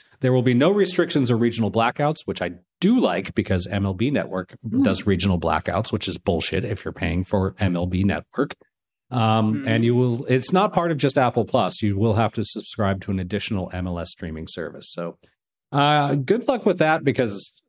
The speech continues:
Speaker 1: uh, M L S is getting more popular, but it's hardly what I'd consider to be popular. But, uh, if it's the only game in town to go see it, I suppose they will do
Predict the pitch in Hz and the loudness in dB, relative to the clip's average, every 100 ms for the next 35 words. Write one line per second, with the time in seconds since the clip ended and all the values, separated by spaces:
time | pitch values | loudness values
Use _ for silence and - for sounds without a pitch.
0 | - 127 - - 135 143 131 - 110 107 | -8 -6 -4 -2 2 4 4 2 0 0
1 | 92 90 90 117 127 139 135 143 135 120 | -2 0 0 0 0 -2 0 0 0 0
2 | 90 - - - 104 90 87 82 _ _ | -4 -6 -10 -4 -4 -2 -6 -8 _ _
3 | 92 80 90 - 92 - 85 82 82 82 | -8 -6 -6 -10 -12 -10 -8 -8 -10 -12
4 | - 98 92 90 - - _ 101 95 120 | -6 -4 -4 -6 -12 -14 _ -6 -4 0
5 | 113 113 117 117 - 127 127 135 117 113 | 0 0 -2 -2 -2 2 4 4 4 2
6 | 107 117 113 107 98 92 175 180 180 110 | 2 2 2 2 0 2 2 2 0 0
7 | 101 - 101 95 90 95 87 85 87 82 | -2 -2 -2 0 0 -2 -4 -4 -6 -6